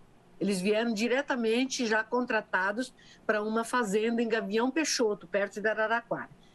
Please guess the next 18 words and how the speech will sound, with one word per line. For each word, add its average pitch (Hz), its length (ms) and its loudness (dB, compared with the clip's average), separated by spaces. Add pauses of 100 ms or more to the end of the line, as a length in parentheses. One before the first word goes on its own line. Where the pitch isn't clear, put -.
(220)
De 208 180 0
lá, 220 320 2 (260)
o 208 60 -4
meu 214 240 2
avô 196 300 0
fez 220 340 0
o 185 60 -8
seu 254 240 0
dinheiro, 254 480 2
fez 202 260 0
a 180 80 0
sua 311 280 0
América 247 540 -2 (300)
e 240 60 -4
comprou 277 360 0
terras 262 520 -2
em 269 100 2
Pindorama, 240 720 0